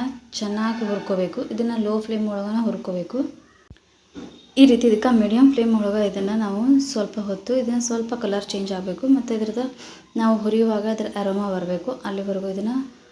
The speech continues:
ಫ್ರೈ ಮಾಡ್ಕೋಬೇಕು. ಈ ರೀತಿ ಇದನ್ನು ಚೆನ್ನಾಗಿ ಫ್ರೈ ಮಾಡಿ ಇದನ್ನು ತೆಗೆದಿಟ್ಕೋಬೇಕು. ಈಗ ಅದೇ ಪ್ಯಾನ್ಗೆ ನಾವು ಒಂದು ಎರಡು ಸ್ಪೂನಷ್ಟು ತುಪ್ಪ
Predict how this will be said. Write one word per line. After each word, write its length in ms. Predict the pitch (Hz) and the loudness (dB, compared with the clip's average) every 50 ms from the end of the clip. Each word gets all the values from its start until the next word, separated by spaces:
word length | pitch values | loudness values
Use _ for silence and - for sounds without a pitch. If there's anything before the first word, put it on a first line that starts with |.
| _ _ _ - | _ _ _ -4
ಫ್ರೈ 180 | - 208 202 | -2 0 0
ಮಾಡ್ಕೋಬೇಕು. 880 | 196 214 202 185 180 190 180 180 180 - - 262 294 320 - - - - _ _ _ _ _ _ _ 226 | 0 0 -2 -2 -2 -2 -2 -2 -2 -2 0 0 0 0 -2 -4 -10 -18 _ _ _ _ _ _ _ 2
ಈ 120 | 240 247 | 4 4
ರೀತಿ 220 | 262 254 247 254 | 4 4 4 2
ಇದನ್ನು 360 | 240 220 226 220 220 240 240 233 | 2 2 2 2 2 2 0 -2
ಚೆನ್ನಾಗಿ 360 | - 226 208 202 208 208 214 | -2 -4 -4 -2 -4 -4 -6
ಫ್ರೈ 320 | - - - 190 190 196 | -8 -6 -4 -4 -2 -2
ಮಾಡಿ 260 | 196 185 175 180 220 | -2 -2 -2 -2 -2
ಇದನ್ನು 420 | 254 240 226 220 220 226 240 233 - - - - - _ _ - | -4 -2 -2 -2 0 0 -2 -4 -6 -10 -16 -20 -20 _ _ -4
ತೆಗೆದಿಟ್ಕೋಬೇಕು. 720 | 214 208 196 202 - - - 185 185 185 185 254 254 240 | -2 0 0 -2 -2 -2 -2 -2 -2 0 0 0 0 2
ಈಗ 80 | 220 | 2
ಅದೇ 380 | 202 185 175 196 233 254 254 - | 2 2 2 2 0 0 -2 -4
ಪ್ಯಾನ್ಗೆ 340 | 226 202 202 196 190 196 202 | -4 -4 -4 -2 -2 -2 -4
ನಾವು 440 | 196 190 185 190 214 254 269 247 | -4 -2 -2 -2 0 0 0 0
ಒಂದು 160 | 214 202 196 190 | -2 -4 -4 -4
ಎರಡು 240 | 190 190 196 202 | -4 -2 -2 -4
ಸ್ಪೂನಷ್ಟು 520 | 196 - - 202 196 190 190 190 - - 190 | -4 -6 -8 -8 -6 -6 -6 -6 -8 -8 -8
ತುಪ್ಪ 280 | - 190 185 - - | -8 -10 -10 -8 -8